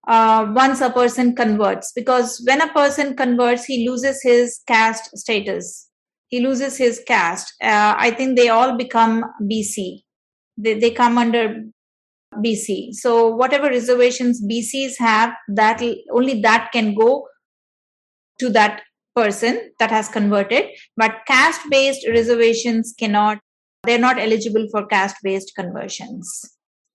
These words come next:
That's also a very big, uh, argument, especially in the, uh, states of, uh, in the Telugu-speaking states. That has become a very big problem. And, uh, I think Legal Rights Protection Forum is also, it, it, it's fighting individual cases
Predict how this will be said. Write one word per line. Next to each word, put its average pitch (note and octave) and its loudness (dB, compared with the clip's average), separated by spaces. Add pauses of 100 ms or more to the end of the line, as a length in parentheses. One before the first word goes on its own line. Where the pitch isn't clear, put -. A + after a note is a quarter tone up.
(200)
That's A#3+ 2
also C4+ 4
a C4 2
very B3 4
big, B3 2
uh, G#3+ 2
argument, A#3+ 2 (100)
especially C4 -2
in B3 0
the, A#3 0 (680)
uh, G#3+ -2
states A#3 -2
of, A3 0 (140)
uh, G3+ 2
in A3+ -2
the A3 -2
Telugu-speaking A3+ -4
states. A3+ -2 (320)
That G#3+ 0
has A#3 0
become A3+ -2
a G#3+ -2
very G#3 -2
big G3+ -2
problem. G3 -4
And, G3 -4
uh, F#3+ 0
I G#3+ -4
think G#3 -4
Legal C4+ -2
Rights A#3 -2
Protection G#3+ -6
Forum G3+ -4
is G3 -8
also, F#3 -6 (260)
it, A3 -6
it, G#3 -6
it's G#3 -8
fighting G#3 -4
individual G3+ -4
cases F#3 -10